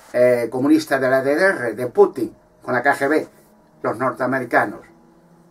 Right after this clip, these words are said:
Norteamericanos que, aun haciendo, habiendo sido enemigos en el tiempo de Hitler, les daba de comida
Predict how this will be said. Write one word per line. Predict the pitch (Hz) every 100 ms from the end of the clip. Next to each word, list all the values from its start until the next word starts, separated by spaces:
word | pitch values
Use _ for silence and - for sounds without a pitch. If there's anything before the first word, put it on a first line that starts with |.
| _
Norteamericanos | - 123 165 202 254 208 127
que, | - 143
aun | - 143 151
haciendo, | 151 - 254 247 156 131 - _ _ _
habiendo | 131 170 175 170
sido | 170 165
enemigos | 151 170 151
en | 135
el |
tiempo | 160 156
de | 143
Hitler, | 135 143 156 - - _ -
les | 135 135
daba | 160 165
de | 147
comida | 135 135 147 - 95